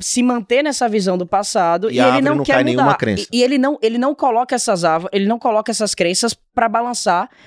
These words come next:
Speaker 1: não coloca essas crenças à prova. Eu coloco, porque eu não tenho apego a vers-, a, a, a, ao que eu já conhecia, que já funcionava. Eu tenho esse, essa disrupção mental de testar tudo novo, de colocar tudo novo, de,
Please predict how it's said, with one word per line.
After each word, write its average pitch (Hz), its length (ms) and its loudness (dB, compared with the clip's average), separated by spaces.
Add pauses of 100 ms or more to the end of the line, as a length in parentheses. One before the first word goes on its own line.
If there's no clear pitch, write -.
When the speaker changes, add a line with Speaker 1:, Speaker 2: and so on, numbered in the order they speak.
(140)
Speaker 1:
não 269 160 0
coloca 254 320 0
essas 247 220 -4
crenças 226 320 -2
à 240 60 0
prova. 233 420 -2 (480)
Eu 311 180 2
coloco, 202 580 -2
porque 220 220 0
eu 254 40 4
não 294 140 0
tenho 294 200 0
apego 214 340 0
a 262 60 2
vers-, 262 360 -2
a, 175 80 2 (140)
a, - 220 -4
a, - 40 -8 (120)
ao 202 160 2
que 269 100 -4
eu 240 60 0
já 247 180 -2
conhecia, 247 560 0
que 277 160 -2
já 226 160 2
funcionava. 240 680 -2
Eu 170 100 0
tenho 240 160 -2
esse, 262 260 -2
essa 180 340 0 (440)
disrupção 214 480 0
mental 196 400 -2
de 196 160 -8 (180)
testar 247 340 -2
tudo 247 220 -4
novo, 226 320 0
de 202 80 -6
colocar 214 380 -2
tudo 240 240 -2
novo, 214 400 2
de, 190 240 0